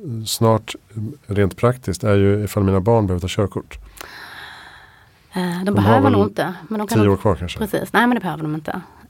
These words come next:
Speaker 2: Eh, de kanske vill. Lite som hästridning. Nej, det är ju ingen, man, man behöver ju inte lära sig rida. Men sen kan man ju tycka det är ett nöje. Eh, och det är väl samma med bilkörning. Eh,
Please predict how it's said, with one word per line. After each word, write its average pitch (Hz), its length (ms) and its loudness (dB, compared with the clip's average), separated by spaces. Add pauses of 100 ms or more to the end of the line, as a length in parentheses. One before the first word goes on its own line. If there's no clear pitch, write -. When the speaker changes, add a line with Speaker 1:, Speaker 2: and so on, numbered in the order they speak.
Speaker 2:
Eh, 175 580 -6
de 196 100 -4
kanske 214 240 -4
vill. 196 300 -2 (240)
Lite 240 360 2
som 190 380 0 (1000)
hästridning. - 760 -6 (240)
Nej, 185 340 2
det 165 80 -6
är 185 40 -2
ju 202 60 0
ingen, 190 220 -2
man, 170 120 -2
man 160 80 -6
behöver 190 200 2
ju 190 40 2
inte 220 140 -2
lära 160 100 2
sig 160 140 0
rida. 170 360 2
Men 190 180 2
sen 151 120 -2
kan 185 120 0
man 214 60 2
ju 226 60 -4
tycka 180 160 -2
det 139 60 -4
är 143 40 -4
ett - 40 -10
nöje. 170 600 2 (180)
Eh, 147 440 0 (360)
och - 220 -2
det 180 60 0
är 175 40 2
väl 226 120 0
samma 294 240 4
med 165 180 4
bilkörning. 160 680 0
Eh, 151 460 -2